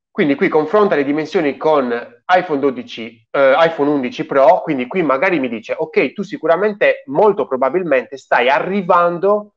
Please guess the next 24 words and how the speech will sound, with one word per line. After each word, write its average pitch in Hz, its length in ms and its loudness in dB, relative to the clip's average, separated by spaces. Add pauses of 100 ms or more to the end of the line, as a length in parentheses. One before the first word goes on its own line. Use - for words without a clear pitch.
sei 139 380 -2
già 143 420 0
un 113 500 -6
utente 113 680 -2
Apple, 190 600 2
un, 135 220 -6
già 139 140 0
un 123 100 -2
utente 117 480 -6
iPhone, 165 600 -2 (360)
e 214 380 2
vuoi 196 240 2
passare 156 400 0
dall'undici 190 720 -2
Pro - 460 -2
al 185 280 0
dodici 113 520 -4
Pro, 104 340 -6
quindi 143 260 -4
ti 208 120 -10
faccio 170 280 -4
vedere", 139 500 2
quindi 120 280 -6
questo 226 520 -2